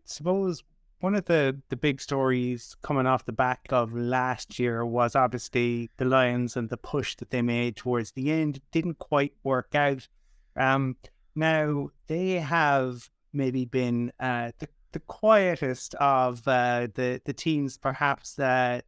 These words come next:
today. Uh, is that a, a kind of a, a, a testament to the fact that, you know, they, like, generally either you're a really bad team and you're adding lots of pieces in, in free agency, you're, you're, you're trying to build back up.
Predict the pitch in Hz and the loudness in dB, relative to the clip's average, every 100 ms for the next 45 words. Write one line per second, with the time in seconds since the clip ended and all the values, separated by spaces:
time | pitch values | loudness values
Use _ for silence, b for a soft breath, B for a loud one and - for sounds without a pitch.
0 | - - 143 151 165 127 110 120 _ _ | -14 -6 -2 0 2 0 -4 -8 _ _
1 | _ _ 151 151 170 165 202 208 208 - | _ _ -8 -6 -4 -2 2 2 0 -2
2 | 170 - 165 - 180 160 160 160 160 160 | -4 -4 -4 -2 0 0 0 0 -4 -4
3 | 160 - 180 - 175 165 156 - - 156 | -6 -2 -2 -2 -4 -2 -4 -4 -6 -6
4 | 151 170 156 151 _ 165 156 147 156 151 | -2 0 0 -2 _ -2 -2 -2 -4 -4
5 | 139 135 - 147 147 147 143 147 147 - | -4 -6 -4 -2 0 -2 -2 -4 -8 -14
6 | _ _ _ - 165 156 - _ _ _ | _ _ _ -2 -2 -2 -12 _ _ _
7 | _ - 170 196 190 175 147 139 135 _ | _ -2 0 2 0 0 0 -4 -8 _
8 | _ 147 156 151 151 143 139 143 _ _ | _ -10 -4 2 2 2 0 -2 _ _
9 | - 151 143 139 170 175 131 156 170 - | -8 -2 -2 0 -2 -2 2 2 2 0
10 | 185 165 147 143 139 127 135 143 - 113 | -2 0 2 2 2 2 2 2 0 -8
11 | 131 117 - 110 123 117 - 123 - 127 | -6 -8 -10 -6 -2 -2 -2 -6 -4 -2
12 | 123 117 113 127 117 131 139 135 123 127 | -2 -2 -4 -4 -2 -4 -2 -2 0 -2
13 | - 151 135 127 143 127 127 123 - 135 | 0 2 2 0 -2 0 2 0 2 -2